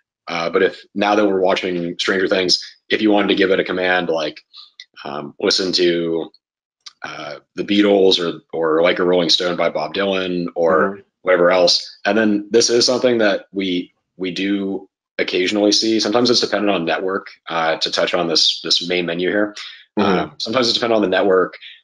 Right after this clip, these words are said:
Speaker 1: Uh, it doesn't really matter what Roku model it is. Um, but if you, if you give a command to Josh, so if you say the wake word and then, um, press play, it'll bypass this menu and you can,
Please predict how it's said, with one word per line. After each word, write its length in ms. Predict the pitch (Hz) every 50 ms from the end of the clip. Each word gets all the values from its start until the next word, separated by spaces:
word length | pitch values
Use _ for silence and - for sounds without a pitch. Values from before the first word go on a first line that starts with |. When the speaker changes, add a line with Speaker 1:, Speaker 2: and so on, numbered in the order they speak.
| _ _ -
Speaker 1:
Uh, 240 | 82 80 82 82 85
it 120 | 95 90 -
doesn't 280 | 104 104 113 113 117 113
really 160 | 110 104 95
matter 320 | 90 90 92 95 95 92 87
what 200 | 87 87 - -
Roku 320 | - 85 87 - 110 104
model 320 | 104 104 107 117 117 117 117 120
it 20 |
is. 480 | 120 123 123 120 - - - - - _ _ - -
Um, 280 | 82 85 87 85 80 76
but 120 | 104 107
if 140 | 107 98 -
you, 480 | 104 104 104 104 95 90 87 87 87 -
if 100 | - 90
you 100 | 101 101
give 160 | 98 107 104 110
a 120 | 104 95
command 260 | - - 127 95 95 92
to 60 | 87
Josh, 540 | 80 - 80 80 87 98 - - - - -
so 340 | 92 85 80 80 82 78 - _
if 80 | - -
you 60 | 90 87
say 160 | - 104 95
the 80 | 92
wake 220 | 82 82 80 82 -
word 320 | 92 87 87 87 - - - -
and 180 | - 87 87 90
then, 360 | 87 85 82 80 80 78 - - -
um, 360 | 76 76 76 76 76 71 - _ _ _ -
press 240 | - - 90 90 -
play, 540 | - - - - - 87 98 104 104 - _ - - - - _ _ _ -
it'll 320 | 107 104 101 92 87 85
bypass 420 | 82 82 85 87 90 87 82 80 -
this 140 | 87 - -
menu 460 | 87 82 82 82 82 82 80 80 80
and 260 | 76 76 76 73 78 - _ -
you 120 | 85 80
can, 300 | 80 78 76 76 76 -